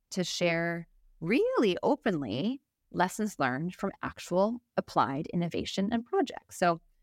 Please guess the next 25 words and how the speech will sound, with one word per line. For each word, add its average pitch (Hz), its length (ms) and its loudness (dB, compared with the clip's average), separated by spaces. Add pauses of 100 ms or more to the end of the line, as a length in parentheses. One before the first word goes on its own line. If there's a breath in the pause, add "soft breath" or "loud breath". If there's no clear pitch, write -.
(200)
we 240 100 2
do 269 120 6
it 277 120 4
for 285 80 2
two 302 260 0
days 233 480 2
in 233 160 4
person, 202 640 0 (140)
um, 170 460 0
in 185 120 0
New 175 80 2 (120)
York, 226 120 -2 (360)
but 180 80 2
we 190 80 8
also 175 300 2
allow 160 140 0
everyone 156 440 0 (400)
to 170 100 -2
join 156 400 4
online 156 440 2
no 160 80 0
matter 156 220 -4
where 104 160 0
they 180 120 0
are 202 160 0